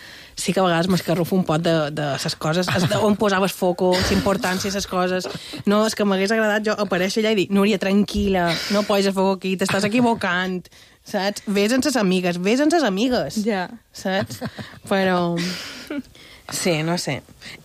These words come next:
Speaker 1: Just xerrant d'amigues, vosaltres sentiu que, que hi ha espais on podeu ser tot lo que sou? És a dir, tot com això, no? Com estar més alliberades de totes aquestes caretes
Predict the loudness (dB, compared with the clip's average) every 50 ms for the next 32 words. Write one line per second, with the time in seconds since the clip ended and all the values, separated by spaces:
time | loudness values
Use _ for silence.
0 | -10 -10 -10 -8 -4 0 2 2 0 0 -2 _ 0 0 2 4 4 4 4 4
1 | 4 2 2 0 0 -2 0 0 0 2 2 2 2 4 4 2 2 0 _ -2
2 | 0 0 2 0 0 0 -2 -4 -6 _ -4 0 2 2 2 2 -2 -2 -2 0
3 | 0 2 2 0 0 2 0 0 0 0 -2 -2 0 0 2 0 0 -2 -4 -6
4 | _ -20 _ _ _ 2 2 4 4 4 2 0 0 0 -2 -2 -2 -6 _ _
5 | _ _ _ -20 -4 -2 0 2 4 2 2 2 0 -4 -6 _ _ -14 -14 -14
6 | -16 -8 -2 0 2 2 2 2 0 0 0 -2 -2 -2 0 0 0 2 2 0
7 | -2 -2 -2 -2 0 2 2 2 2 4 4 4 4 4 2 2 2 0 0 0
8 | 0 0 0 -2 -2 -2 -2 -4 -2 -2 0 2 2 0 2 2 2 2 2 0
9 | -2